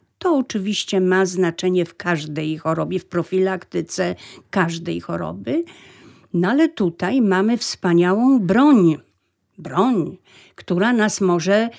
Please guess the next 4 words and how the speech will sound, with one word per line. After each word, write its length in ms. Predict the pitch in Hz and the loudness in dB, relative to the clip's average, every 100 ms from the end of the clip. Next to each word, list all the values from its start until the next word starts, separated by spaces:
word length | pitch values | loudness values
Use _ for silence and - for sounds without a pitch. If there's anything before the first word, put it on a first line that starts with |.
| - _ | -20 _
chronić 680 | - 220 214 190 220 262 - | 0 4 6 4 4 0 -6
przed 480 | - - 185 - - | -6 -2 -2 -4 -10
wystąpieniem 920 | 202 196 - 202 180 165 160 175 214 214 | -4 -4 -2 0 0 0 0 0 0 -2
półpaśćca. 1080 | 269 277 285 381 339 - - - 156 170 | -2 -4 -2 -2 -2 -6 -14 -8 -6 -6